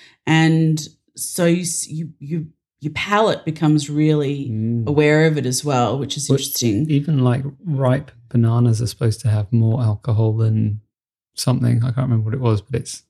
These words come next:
Speaker 2: 'cause it's already f-, it's fermenting while it's sitting there.
Speaker 1: Yeah, yeah.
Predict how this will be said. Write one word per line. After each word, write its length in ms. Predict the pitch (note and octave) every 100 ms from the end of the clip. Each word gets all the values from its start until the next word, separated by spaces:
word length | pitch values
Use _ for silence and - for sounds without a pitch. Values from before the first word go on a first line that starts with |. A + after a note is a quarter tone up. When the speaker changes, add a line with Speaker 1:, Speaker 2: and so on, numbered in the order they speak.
| _ _ _ _ _ D3+ C#3+
Speaker 2:
'cause 180 | B2+ A#2
it's 140 | A#2+
already 200 | C3+ A#2+
f-, 180 | G#2+ -
it's 260 | - C3+
fermenting 680 | - B2 A#2 B2+ - A#2 - - _
while 140 | B2
it's 140 | A2+ -
sitting 300 | - C#3 A#2
there. 180 | G#2+ A#2 _
Speaker 1:
Yeah, 540 | D3+ D3+ D#3 D#3 C#3+ - -
yeah. 380 | D#3 D3+ F#2+